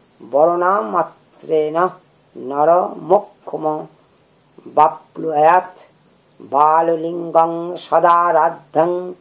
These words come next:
যোগিনং যোগাসন সাধনে। কৌলিঙ্কাংনং কুলাচারে। পশুনং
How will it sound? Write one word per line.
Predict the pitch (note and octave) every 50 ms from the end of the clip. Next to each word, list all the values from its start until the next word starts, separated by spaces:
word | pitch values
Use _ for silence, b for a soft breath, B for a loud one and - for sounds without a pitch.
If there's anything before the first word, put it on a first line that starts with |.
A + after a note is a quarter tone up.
| b b b b b b b b b b _ _ _ _ - - A2 -
যোগিনং | D3+ F3 F3 F3 F3+ F3+ F3+ F3+ F3 F3 F3+ F3+ F3+ F#3 F#3 F#3 F#3+ F#3+ - _ _ _ _ _ - -
যোগাসন | - E3+ F3 F3 F3+ F3+ F3+ F3+ F#3 F3+ F3+ - - E3 E3+ F3 F3 F3 F3+ F#3 F#3+ - - _ _ _ _ -
সাধনে। | - - D#3 E3 F3+ F#3 F#3 F#3 F3+ F#3 F3 F3+ F3+ F3+ F#3 F#3+ G3+ G3 - _ _ _ _ _ _ _ _ _ _ _ _ _ _ _ _ _ _ _ _ _ _
কৌলিঙ্কাংনং | G#3+ G#3+ A3+ A#3+ B3 B3 A#3+ A#3 A3 G#3+ G#3 G3+ G3 F#3+ - - - E3 D#3+ E3+ E3+ E3+ E3+ E3+ F3+ G3+ G#3+ A3+ A#3 - D#4 C#4+ - _ _
কুলাচারে। | - - D#3 D#3+ D3+ D3+ D#3 D#3 D3 - - D3 C#3 C#3 C#3+ D3+ D#3+ G3+ G3+ - _ _ _ _ _ _ _ _ _ _ _ _ _ _ _ _ _ _ _ _ _ _ _ _ _ _ _ _ _ _ _ _ _ _ _ _ _ _ _ _ _ _
পশুনং | - G4+ A4+ B3+ C5+ - - - A#4+ G#3 G3+ F#3+ G3 A#3 B3 G4 F#4+ E4+